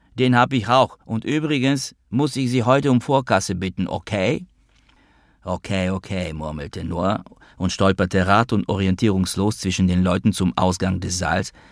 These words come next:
in dem langsam die große Beleuchtung anging. Im riesigen, runden Richard Meier Glasfenster sah man jetzt kein Draußen mehr.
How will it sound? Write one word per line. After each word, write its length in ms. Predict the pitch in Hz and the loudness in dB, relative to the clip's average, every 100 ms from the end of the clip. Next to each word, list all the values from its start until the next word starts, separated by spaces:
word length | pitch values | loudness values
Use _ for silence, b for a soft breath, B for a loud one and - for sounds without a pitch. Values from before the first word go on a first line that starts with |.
| b | b
in 120 | 87 | -2
dem 180 | 90 92 | 2 4
langsam 420 | 92 101 101 107 | 4 4 2 2
die 100 | 95 | 0
große 320 | 95 95 98 92 | 0 -2 -2 -2
Beleuchtung 520 | 92 85 90 104 98 | -2 -2 -2 -2 -2
anging. 480 | - 80 78 50 - _ _ _ _ _ _ _ _ _ _ | -2 -4 -6 -8 -12 _ _ _ _ _ _ _ _ _ _
Im 160 | - 107 | -2 2
riesigen, 500 | 123 143 139 139 135 | 4 4 4 4 4
runden 460 | 110 123 98 113 | 6 4 6 4
Richard 400 | 110 117 - 104 | 4 2 0 0
Meier 320 | 107 107 101 95 | 2 2 2 0
Glasfenster 800 | 98 98 - 92 90 - 113 b b b b | 0 0 -2 -6 -8 -4 -6 b b b b
sah 240 | 95 107 | 0 4
man 220 | 107 104 101 | 4 4 2
jetzt 300 | 101 - - | 0 -4 -2
kein 220 | 107 98 | 0 2
Draußen 480 | 98 95 92 90 85 | 2 0 0 -4 -4
mehr. 320 | 78 80 | -6 -8